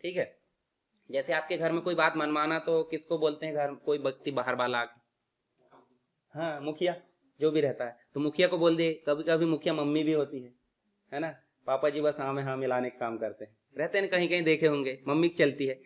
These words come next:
हाँ, कोई की चले, बात तो एक ही है, दोनों बराबर ही होते हैं, अभी थोड़ी रहता है, हैं? कोई की चले, क्या दिक्कत उसमें? उससे दिक्कत नहीं होना चाहिए। चलो, तो स्लाइड मास्टर समझ में आया? आ गया कि नहीं? रूलर मतलब समझते हो?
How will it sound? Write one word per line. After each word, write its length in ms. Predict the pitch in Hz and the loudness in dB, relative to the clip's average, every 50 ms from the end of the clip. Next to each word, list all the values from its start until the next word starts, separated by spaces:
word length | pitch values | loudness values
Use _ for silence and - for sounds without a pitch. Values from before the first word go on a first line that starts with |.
| _ _ _ _ - | _ _ _ _ -14
हाँ, 100 | 180 - - | -8 0 2
कोई 120 | 156 165 | 4 4
की 120 | 160 214 233 | 2 0 -4
चले, 240 | - - 170 190 220 | -2 -2 0 0 0
बात 220 | 202 190 185 185 - | -2 -2 -4 -4 0
तो 60 | - | 0
एक 180 | 202 196 180 - | 2 2 0 -2
ही 80 | 185 180 | -6 -6
है, 80 | 185 170 | -4 -4
दोनों 280 | 156 156 170 180 175 | -2 -2 -2 -2 0
बराबर 360 | 151 139 135 135 131 135 143 | 2 2 4 4 4 4 4
ही 60 | 143 139 | 4 4
होते 220 | 120 113 - 110 | 2 0 -2 -6
हैं, 140 | 104 104 98 _ _ _ - - | -12 -14 -16 _ _ _ -10 -8
अभी 140 | 143 170 | -8 -6
थोड़ी 240 | 165 175 180 170 175 | -4 -4 -2 -2 -2
रहता 220 | 160 143 131 - 131 | -2 -4 -4 -6 -8
है, 120 | 120 117 _ _ _ _ _ _ | -10 -10 _ _ _ _ _ _
हैं? 240 | - 170 226 247 - _ _ _ _ _ _ _ _ _ - | -6 -6 -6 -6 -10 _ _ _ _ _ _ _ _ _ -4
कोई 100 | 175 202 | -4 -2
की 100 | 208 233 226 | -2 -4 -6
चले, 260 | 233 202 202 185 185 | -4 -2 -2 -2 0
क्या 140 | - 214 202 | 0 0 2
दिक्कत 320 | 143 120 - - 113 98 | 2 0 -4 -4 -6 -6
उसमें? 260 | 101 98 - 107 101 101 _ _ _ _ _ _ _ _ _ _ _ - | -8 -10 -12 -14 -18 -20 _ _ _ _ _ _ _ _ _ _ _ -18
उससे 200 | 135 - - 196 | -14 -12 -10 -8
दिक्कत 320 | 180 180 - 180 170 160 | -8 -4 -2 -2 0 0
नहीं 100 | 143 127 | 0 -2
होना 140 | 120 110 107 | -4 -4 -8
चाहिए। 220 | - - 104 101 _ _ _ _ _ - | -10 -14 -20 -20 _ _ _ _ _ -2
चलो, 180 | - 160 139 107 - - _ _ | 0 0 0 0 -4 -8 _ _
तो 80 | - 151 | -14 -6
स्लाइड 300 | - - 175 190 214 214 | 0 2 4 4 4 4
मास्टर 260 | 214 214 220 220 233 | 2 0 2 2 0
समझ 240 | 220 - 226 214 220 | -2 0 0 0 2
में 120 | 220 233 220 | 4 6 6
आया? 220 | 220 226 240 247 - - _ _ _ _ _ _ _ _ - | 6 4 4 -2 -6 -12 _ _ _ _ _ _ _ _ 0
आ 140 | - 147 170 | 4 6 6
गया 120 | 190 220 240 | 8 6 4
कि 120 | 220 247 | 4 4
नहीं? 200 | 247 226 170 110 - - _ _ _ _ _ _ _ _ _ _ _ _ _ _ _ _ _ - | 4 4 4 2 -2 -8 _ _ _ _ _ _ _ _ _ _ _ _ _ _ _ _ _ -4
रूलर 320 | 147 175 208 233 240 240 | -2 2 6 6 6 6
मतलब 300 | 240 240 233 233 233 233 233 | 6 4 2 2 2 2 2
समझते 360 | 226 214 226 226 226 - 247 | 2 0 0 0 4 6 6
हो? 140 | 254 233 | 6 6